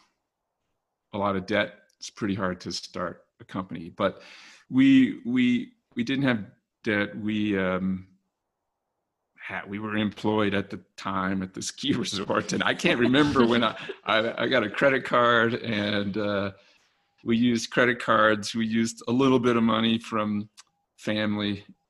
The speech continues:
um, our own savings, which wasn't much. Um, we actually, I had a, um, Nissan truck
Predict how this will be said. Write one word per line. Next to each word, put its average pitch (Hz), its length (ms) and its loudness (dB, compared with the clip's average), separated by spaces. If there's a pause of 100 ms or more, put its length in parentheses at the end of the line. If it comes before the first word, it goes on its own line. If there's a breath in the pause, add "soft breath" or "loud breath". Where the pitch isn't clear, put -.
(180)
um, 98 800 -4 (1040)
our 110 200 -2
own 104 520 0 (120)
savings, 101 600 -2
which 92 220 -8
wasn't 92 240 -6
much. 90 400 -6 (120)
Um, 92 640 -6 (840)
we 123 340 -2
actually, 123 680 0
I 107 140 0
had 113 400 0 (100)
a, 104 380 -4
um, 104 340 -8 (420)
Nissan 123 640 0 (200)
truck 101 540 -2